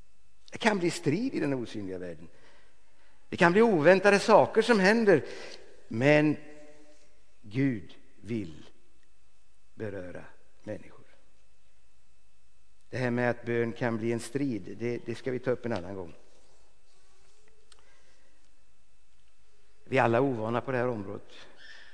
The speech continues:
Vi är alla lite nybörjare som behöver träna oss på att dela relationen med Gud.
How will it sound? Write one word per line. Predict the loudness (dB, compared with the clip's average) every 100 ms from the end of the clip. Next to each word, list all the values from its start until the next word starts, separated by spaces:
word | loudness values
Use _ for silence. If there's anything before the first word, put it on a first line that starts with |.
| -12 -12 -12 -12 -12 -12 -12 -12 -12
Vi | -2 4
är |
alla | 4
lite | 4 0 2 2 2 -4 -10 -12 -12 -8
nybörjare | -2 -2 0 0 2 2 0 -4 -12 -12 -12 -10
som | -6
behöver | -2 -2
träna | -2 4 8 8 6 2
oss | 0 -2 -8 -10 -12 -12 -12 -12 -12 -12 -12 -12 -12 -12 -6
på | 0
att | 0 0 2
dela | 4 6 4 4
relationen | 4 2 0 -2 -2 -2
med | -4 -2
Gud. | -4 -6 -10